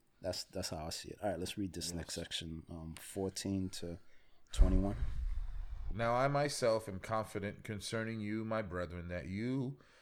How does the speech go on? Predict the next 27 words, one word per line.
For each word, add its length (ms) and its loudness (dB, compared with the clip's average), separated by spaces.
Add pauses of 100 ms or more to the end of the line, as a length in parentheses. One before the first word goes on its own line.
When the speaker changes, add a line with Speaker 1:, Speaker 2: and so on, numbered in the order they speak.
(280)
Speaker 3:
also 460 4
are 140 4
full 360 0
of 160 -2
goodness, 640 0
filled 420 0
with 160 -2
all 200 4
knowledge, 640 0 (260)
able 320 2
also 460 2
to 260 -4
admonish 640 0
one 180 -2
another. 340 -4 (560)
Nevertheless, 580 4
brethren, 420 2
I 100 0
have 260 0
written 240 -2
more 240 4
boldly 560 2
to 180 -6
you 340 -2
on 120 -2
some 300 0
points, 480 -6